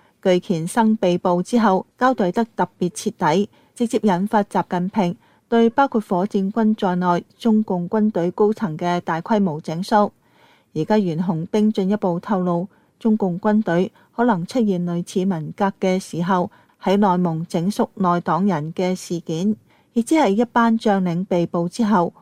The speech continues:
互相亂咬，爭住供出其他人，所以呢一輪嘅大清洗最後會擴展到乜嘢程度，牽扯到幾多人，而家仲係未知。習近平整肅軍隊越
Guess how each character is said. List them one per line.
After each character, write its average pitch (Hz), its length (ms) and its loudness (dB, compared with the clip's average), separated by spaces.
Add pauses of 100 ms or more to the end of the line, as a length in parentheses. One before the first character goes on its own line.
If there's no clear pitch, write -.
(100)
互 175 220 -2
相 208 260 2
亂 170 220 -2
咬， 165 300 0 (520)
爭 220 240 4
住 180 300 0
供 220 200 4
出 233 140 0 (100)
其 160 260 0
他 220 180 -2
人， 170 320 0 (320)
所 - 180 -4
以 262 220 4
呢 240 100 6
一 269 40 6
輪 175 360 0
嘅 196 220 0
大 180 220 -2
清 233 220 2
洗 180 320 -2 (240)
最 202 160 0
後 185 200 0
會 175 200 0
擴 202 300 0
展 185 220 -2
到 190 140 0
乜 202 160 0
嘢 180 200 -2
程 165 280 -4
度， 180 260 0 (340)
牽 294 140 -4
扯 208 180 0
到 175 300 -2
幾 156 200 0
多 202 180 0
人， 165 260 0 (260)
而 160 240 -2
家 214 120 2
仲 185 200 -2
係 180 160 0
未 170 160 -2
知。 - 160 -4 (920)
習 180 180 0
近 180 180 0
平 170 280 -2
整 180 200 -2
肅 240 200 -2
軍 220 220 2
隊 185 280 0 (280)
越 226 100 2